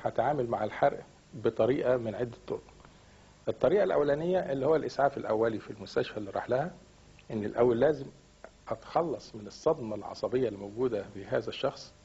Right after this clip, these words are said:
عن طريق أدوية معينة وعقاقير معينة. الحاجة التانية أتخلص من صدمة فقدان السوائل عن طريق بدي محاليل أشهرها لبنات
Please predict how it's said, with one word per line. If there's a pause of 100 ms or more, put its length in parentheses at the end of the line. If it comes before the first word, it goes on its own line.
(140)
عن
طريق
أدوية
معينة
وعقاقير
معينة. (720)
الحاجة
التانية
أتخلص
من
صدمة
فقدان
السوائل (880)
عن
طريق
بدي
محاليل
أشهرها
لبنات